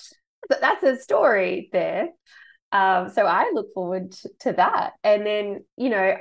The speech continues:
I kinda knew, I kinda remembered, but I got caught up in the story. And then the epilogue kind of was like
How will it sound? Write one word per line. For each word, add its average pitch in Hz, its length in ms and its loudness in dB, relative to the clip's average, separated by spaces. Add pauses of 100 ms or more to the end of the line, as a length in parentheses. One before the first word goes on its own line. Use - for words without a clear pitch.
(160)
I 226 240 2 (180)
kinda 302 300 -2
knew, 220 400 0
I - 200 -4
kinda 214 280 -8
remembered, 196 500 -2
but 196 120 -4
I - 100 -4
got - 240 -4
caught 175 260 -4
up - 180 -2
in 170 220 -4
the 180 100 -6
story. 196 760 -2 (300)
And 233 160 -6
then 233 280 -4
the - 140 -6
epilogue 202 560 0
kind 208 240 -10
of 202 80 -10
was 208 220 -8
like 208 400 -2